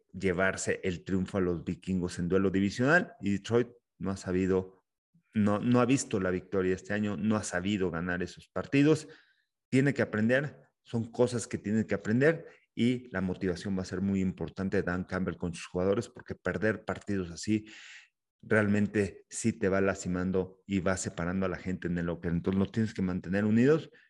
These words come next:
pero ahí están, ahí están. Van a ganar los Lions en, en algún momento y es un equipo que me ha gustado cómo ha peleado. Los Steelers, al final,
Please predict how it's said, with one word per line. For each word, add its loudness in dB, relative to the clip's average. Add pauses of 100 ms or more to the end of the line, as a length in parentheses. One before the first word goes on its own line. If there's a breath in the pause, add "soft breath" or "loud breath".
(160 soft breath)
pero 0
ahí 6
están, -4 (160)
ahí -4
están. -2
Van 2
a 4
ganar 6
los 2
Lions 2
en, -4 (100)
en 0
algún 4
momento 2 (1000)
y -4
es -4
un 0
equipo 0 (400 loud breath)
que 0
me 2
ha 2
gustado -2
cómo 0
ha -6
peleado. 0 (360 loud breath)
Los 4
Steelers, 4 (140)
al -8
final, 0